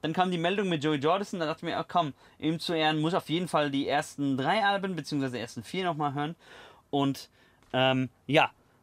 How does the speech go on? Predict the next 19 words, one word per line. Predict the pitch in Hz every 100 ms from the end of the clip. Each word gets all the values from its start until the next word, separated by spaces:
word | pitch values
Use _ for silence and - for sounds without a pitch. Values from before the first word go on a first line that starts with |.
| _
Also | 151 160 165
das | 175
heißt, | 190 180
der, | 175 170 170 -
einer | 180 180
der | 170 165 -
nächsten | 165 208 - 190
Podcasts | 180 180 - 175 170 - _ _ -
nach | 139 151
dem | - 147 139
Fazit | - 143 139 - 131 - _
wird | - 120
sich | -
also | 117 113
mit | 110 113 - _ _ _ _ -
Slipknot | - 262 - -
beschäftigen. | 214 196 180 165 165 175 - - _ -
Und | 135 127
dann | 131 131 127